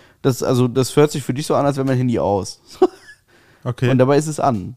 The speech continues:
Speaker 1: Und ich krieg's auch mit, dass du mich anrufst, aber ich denke mir so, nö, nö.
Speaker 2: Ja. Ja,
Speaker 1: Ja.
Speaker 2: ich, ich brauch sowas nicht. Ich bin nicht, ich hab, ich bin nicht so beliebt
Speaker 1: Ich
Speaker 2: wie
Speaker 1: krieg
Speaker 2: du.
Speaker 1: halt irgendwie, also
Speaker 2: <laughs>
Speaker 1: wenn ich mein Handy anlasse, also ernst zu nehmen anlasse und offen lasse,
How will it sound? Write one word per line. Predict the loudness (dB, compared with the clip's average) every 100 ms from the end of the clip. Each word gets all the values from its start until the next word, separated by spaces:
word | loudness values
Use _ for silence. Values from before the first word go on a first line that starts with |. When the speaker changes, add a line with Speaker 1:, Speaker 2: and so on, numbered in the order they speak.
| _
Speaker 1:
Und | -8
ich | -2
krieg's | 0 2
auch | 2
mit, | 2
dass | 0
du | 0
mich | 2
anrufst, | 2 0 -4 -4 -2
aber | 0
ich | 0
denke | -2 -2
mir |
so, | -4
nö, | -2 0 0 0 -2 -4 -6 -10 -10 -10 -12 _ _ _ _ -20 -20 -20 -20 -20 -20 -14 -8
nö. | -8 -8 _ -2
Speaker 2:
Ja. | 0 0 -2 -6 _ _ _ _ _ _ _ _ _ _ _ _ _ _ _ _ _ _ _ _ _ _
Ja, | 0 0 0 -8 -4
Speaker 1:
Ja. | -4 -4
Speaker 2:
ich, | -6
ich | -4
brauch | -4
sowas | -2 -4 -4
nicht. | -8 -10
Ich |
bin | -8 -8
nicht, | -8 -10
ich | -6
hab, | -6 -6
ich | -10 -8
bin | -8
nicht | -8
so | -8
beliebt | -6 -2
Speaker 1:
Ich | -4 -4
Speaker 2:
wie |
Speaker 1:
krieg | -2
Speaker 2:
du. | 0
Speaker 1:
halt | 2
irgendwie, | 2 0 -2 -4 -6
also | 0 0 0 -6
Speaker 2:
<laughs> | -2
Speaker 1:
wenn | 0
ich | 2
mein | 4
Handy | 4 2 0
anlasse, | 2 2 2 0 0 -2 0
also | 0 0
ernst | 2 0 0 -4
zu | -2
nehmen | 0 0
anlasse | 0 2 0 -2 -4
und | -2
offen | -2 0 0
lasse, | 0 0 -2 -4